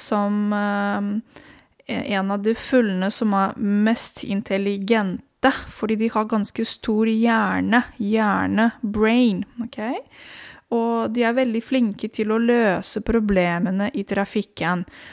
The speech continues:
For dere har sikkert sett folk som kjører biler, og så plutselig så kommer det noen fugler, og så dreper man disse fuglene, fordi når du kjører, så kjører de fort, ikke sant? Men disse kråkene er veldig smarte.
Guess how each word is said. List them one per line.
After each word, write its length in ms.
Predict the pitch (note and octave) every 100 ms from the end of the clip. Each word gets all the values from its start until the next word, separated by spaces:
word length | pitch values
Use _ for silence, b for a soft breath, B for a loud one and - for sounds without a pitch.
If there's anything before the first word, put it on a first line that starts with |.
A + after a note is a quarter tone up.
| B
For 160 | - A3+
dere 240 | G#3+ A3
har 160 | A3+ -
sikkert 400 | - G#3+ - A#3
sett 480 | - A#3+ - - -
folk 400 | - G3+ G#3 A3
som 160 | -
kjører 560 | F#3 - G#3+ G3 E3+ E3+
biler, 560 | F#3 B3+ B3+ A#3+ C4 A#3
og 80 |
så 160 | A#3+ A3+
plutselig 680 | A3+ C#4 C#4 C#4 - F#3 G#3
så 100 | A3
kommer 420 | G#3+ B3 G#3 F3+
det 140 | F3+ F#3
noen 300 | F#3+ F#3+ G3+
fugler, 680 | - A#3 A3 F3+ F#3 D4 D#4+ B B B B
og 120 | G3+
så 120 | G#3 G3+ G#3+
dreper 580 | A#3 B3 B3+ - G#3 G#3+
man 260 | F3 F3+
disse 260 | F3 F3+ F#3
fuglene, 600 | - A3 F#3+ E3 D#3 F#3 A3
fordi 460 | - G3+ F#3+ F#3+
når 220 | G3 F#3 G3
du 60 |
kjører, 400 | - B3 G3+ F3+ F#3+
så 140 | C4
kjører 360 | - A#3+ G3 F#3+
de 100 | G3+
fort, 380 | - F#3+ - - -
ikke 180 | -
sant? 320 | - A3 D#4 - B B B B
Men 160 | B3 B3+
disse 300 | A3+ - B3
kråkene 720 | - C4+ A3+ G3 - A3 B3
er 120 | A#3+ C4
veldig 180 | A3+ A3+
smarte. 680 | - B3 A3 F#3+ - C#4